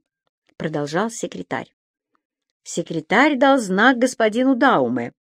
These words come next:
чтобы он вышел на середину сцены. "Позвольте представить.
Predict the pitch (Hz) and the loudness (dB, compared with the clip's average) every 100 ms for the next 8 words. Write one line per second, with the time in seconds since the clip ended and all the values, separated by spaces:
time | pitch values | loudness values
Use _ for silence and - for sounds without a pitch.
0 | _ _ - - - 202 180 190 190 220 | _ _ -18 -12 -2 0 4 2 4 2
1 | 285 269 208 196 196 190 185 254 240 233 | 2 2 0 0 0 0 2 2 2 -2
2 | - 214 147 120 - _ _ _ _ _ | 0 2 2 -2 -10 _ _ _ _ _
3 | - - - - 226 233 196 208 269 392 | -20 -20 -20 -2 4 4 4 6 6 6
4 | 359 - 370 - 330 339 - 190 175 175 | 4 0 0 2 0 0 -4 0 2 0
5 | 190 - | -4 -12